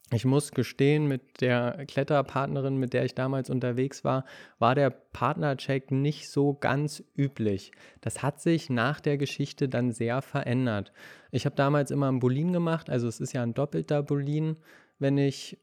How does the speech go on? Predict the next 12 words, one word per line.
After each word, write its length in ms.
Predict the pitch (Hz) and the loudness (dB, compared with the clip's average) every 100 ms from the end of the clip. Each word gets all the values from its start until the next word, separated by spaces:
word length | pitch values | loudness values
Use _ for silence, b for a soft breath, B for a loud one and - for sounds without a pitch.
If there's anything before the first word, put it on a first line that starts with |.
| _ | _
mich 320 | 143 143 - | 0 0 0
einbinde 680 | 127 147 160 151 160 160 175 175 - | 0 2 2 2 2 2 0 -4 -4
beim 240 | 147 147 | -2 -2
Klettern. 520 | - 151 151 165 180 175 _ _ _ - | 0 -2 0 -2 -2 -4 _ _ _ -2
Und 120 | 131 | 0
ich 100 | 131 | 2
habe 100 | 147 | 0
damals 400 | 147 147 139 - | 2 2 0 0
einen 140 | 135 - | -4 0
einfachen 580 | 131 151 - 143 143 | 0 0 -2 -4 -2
Bolin 340 | 131 131 131 131 | 0 0 0 0
gemacht 400 | 127 135 165 | 0 0 0